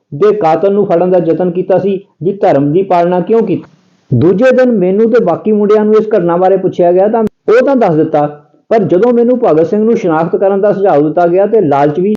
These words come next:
ਤਾਂ ਮੈਂ ਸਾਫ਼ ਇਨਕਾਰ ਕਰ ਦਿੱਤਾ। ਮੈਂ ਭਗਤ ਸਿੰਘ ਨੂੰ ਪਹਿਲਾਂ ਹੀ ਜਾਣਦਾ ਸੀ।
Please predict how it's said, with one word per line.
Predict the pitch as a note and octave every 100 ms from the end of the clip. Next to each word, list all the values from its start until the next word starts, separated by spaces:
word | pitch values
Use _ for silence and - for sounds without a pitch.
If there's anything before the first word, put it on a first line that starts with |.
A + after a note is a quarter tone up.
| - _ _
ਤਾਂ | G#3
ਮੈਂ | A#3
ਸਾਫ਼ | G#3 G#3+ B3+
ਇਨਕਾਰ | B3 G3 E3+
ਕਰ | D#3 C3+
ਦਿੱਤਾ। | A2+ G#2+ - - _ _ _ _ _ _ _ _ - -
ਮੈਂ | D3+ A3+
ਭਗਤ | A#3 F#3+ F3
ਸਿੰਘ | A3 A3+
ਨੂੰ | A3
ਪਹਿਲਾਂ | F#3 A3 A#3+
ਹੀ | B3+
ਜਾਣਦਾ | G#3 D#3 D3+
ਸੀ। | D3+